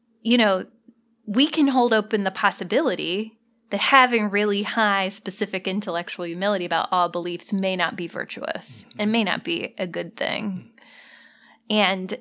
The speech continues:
Speaker 1: teasing apart what are the contexts or what are the conditions that make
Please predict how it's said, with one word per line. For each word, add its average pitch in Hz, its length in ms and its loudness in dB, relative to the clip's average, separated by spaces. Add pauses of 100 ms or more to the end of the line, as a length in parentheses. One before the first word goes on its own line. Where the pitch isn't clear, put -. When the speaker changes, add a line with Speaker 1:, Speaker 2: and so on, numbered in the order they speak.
Speaker 1:
teasing 226 480 2
apart 190 560 0 (960)
what 202 680 2 (360)
are 214 160 6
the 208 100 2
contexts 196 800 -2
or 202 60 -4
what 233 300 4
are 311 100 8
the 247 120 4
conditions 190 920 -2
that 185 180 -4
make 185 640 -8